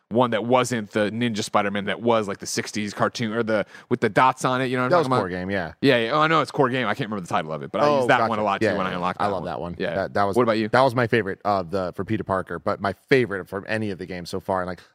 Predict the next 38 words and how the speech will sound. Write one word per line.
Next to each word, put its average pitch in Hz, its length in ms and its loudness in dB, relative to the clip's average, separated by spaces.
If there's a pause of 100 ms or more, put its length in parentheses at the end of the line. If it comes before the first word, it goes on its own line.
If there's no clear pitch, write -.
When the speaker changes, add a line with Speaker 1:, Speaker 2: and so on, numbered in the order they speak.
(140)
Speaker 2:
honestly, 131 340 2
I 113 60 4
think 107 140 -4
my 95 100 -2
favorite 98 240 -4
Spider-Man 90 320 -4
shoot, - 220 -10 (220)
suit, - 300 -8
period, 101 460 0 (320)
is 95 360 0
the 101 300 -4
Miles 98 400 0
twenty 101 240 -6
twenty 98 280 -6
suit 135 300 -4 (200)
that 113 340 -2
they 104 100 0
Speaker 1:
Mm. - 20 0
Speaker 2:
had 107 240 0
in 107 100 -4
Insomniac 110 380 -2
Speaker 1:
Yeah. 113 240 2
Speaker 2:
with, 101 220 0
with, 98 120 -2
like, 92 140 -4
the 95 100 -4
digital 95 460 0
face 104 180 -2
Speaker 1:
Yeah, 180 80 6
Speaker 2:
thing 170 80 2
Speaker 1:
yeah, 151 60 0
Speaker 2:
and 143 80 0
Speaker 1:
that's 143 100 -4
Speaker 2:
the 85 40 -8
Speaker 1:
cool. - 80 -2
Speaker 2:
headphones 101 540 -2
and 92 180 -4
the, 90 200 -4